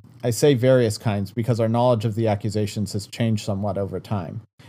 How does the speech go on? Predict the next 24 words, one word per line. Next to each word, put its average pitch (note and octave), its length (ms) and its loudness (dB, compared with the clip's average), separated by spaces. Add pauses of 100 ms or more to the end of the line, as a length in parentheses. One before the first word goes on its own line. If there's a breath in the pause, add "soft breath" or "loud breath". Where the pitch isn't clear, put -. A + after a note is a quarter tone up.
(100)
It A2 60 -16
started C#3 400 4
out A#2+ 200 4
as G#2 120 0
something G#2+ 340 0
like G2+ 220 -4
the G#2 80 -8
summary F#2 520 -4
here, G2 320 -4 (280)
Lincoln G2+ 340 -2
Post. - 460 -8 (600)
The C3+ 120 -2
picture D#3 340 0
we C3+ 140 0
got A#2 340 4
from B2 240 -2
these A2+ 200 0
conversations G#2+ 680 0
is G2+ 140 -4
not A#2 220 0
one A#2 140 0
of G#2 60 -4
straightforward G#2+ 600 -2
abuse, G#2+ 520 -2